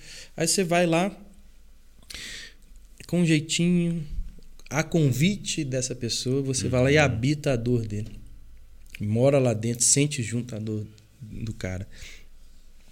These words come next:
Speaker 1: E ao habitar essa dor alheia, eu, eu faço um exercício de alteridade, eu faço uma travessia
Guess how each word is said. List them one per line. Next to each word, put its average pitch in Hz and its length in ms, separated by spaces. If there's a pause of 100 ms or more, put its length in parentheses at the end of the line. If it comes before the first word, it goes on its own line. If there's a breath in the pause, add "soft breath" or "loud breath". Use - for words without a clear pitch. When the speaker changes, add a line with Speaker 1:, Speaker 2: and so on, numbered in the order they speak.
Speaker 1:
E 123 140
ao 160 200
habitar 147 420
essa 127 240
dor 147 360 (420 loud breath)
alheia, 120 720 (760 soft breath)
eu, 123 720 (680)
eu 110 420
faço - 460
um 139 40
exercício 131 640
de 143 80
alteridade, 135 880
eu 151 80
faço 127 400
uma 117 140
travessia 160 1000